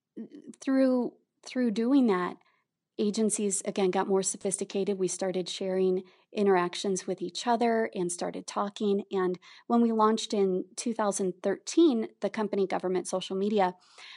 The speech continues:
uh, I just really wanted to have an event where we could pull together all these folks to start talking. And so, uh, what's been interesting to see is the, the shift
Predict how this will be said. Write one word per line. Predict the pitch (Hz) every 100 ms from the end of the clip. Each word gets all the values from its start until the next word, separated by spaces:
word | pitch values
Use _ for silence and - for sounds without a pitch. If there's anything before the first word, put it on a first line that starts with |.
| -
uh, | 180 185 185 _ _
I | 185 185 _ _ _ 208
just | - 226 - 214
really | 220 247 247
wanted | 202 196 190
to | 190
have | 190 180
an | 190
event | 170 185 185
where | 180
we | 180 175
could | 185
pull | - 196
together | 190 - 180 175 -
all | 175
these | 180 180
folks | - 180 -
to | -
start | - - -
talking. | - 330 - - - - - -
And | 208 202
so, | - 226 208 202 - _ _ _ -
uh, | 190 190 -
what's | 208 240
been | - 240 226 220
interesting | - 262 277 - 226 202
to | 196
see | - 226 220
is | 220 208 180 - _ _ _ _ _ -
the, | 202 185 180 -
the | - 196
shift | - - 262 -